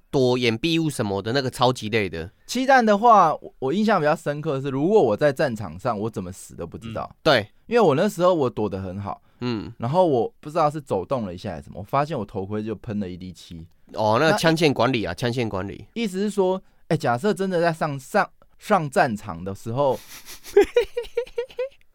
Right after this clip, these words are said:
Speaker 2: 子弹随时榴弹打到你就死了欸。
Speaker 1: 对啊，没错啊。
Speaker 2: 是头，头就中头了欸。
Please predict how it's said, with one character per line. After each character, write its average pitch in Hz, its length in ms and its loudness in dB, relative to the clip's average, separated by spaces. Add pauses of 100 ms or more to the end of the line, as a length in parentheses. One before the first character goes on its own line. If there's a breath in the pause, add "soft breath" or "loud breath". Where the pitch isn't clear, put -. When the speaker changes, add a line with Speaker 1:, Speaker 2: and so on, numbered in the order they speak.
(380 loud breath)
Speaker 2:
子 143 160 -6
弹 208 260 4
随 156 260 -4
时 165 140 -8
榴 139 180 0
弹 151 200 -2
打 104 180 -4
到 117 160 -2
你 92 160 -6
就 104 100 -8
死 - 220 -16
了 - 80 -18
欸。 - 160 -20
Speaker 1:
对 170 80 6
啊， 147 80 6
没 131 140 4
错 147 160 2
啊。 120 200 4
Speaker 2:
是 185 180 -6
头， 123 300 0 (120)
头 113 260 -4
就 175 140 -4
中 165 200 0
头 69 280 -10
了 78 100 -8
欸。 - 120 -16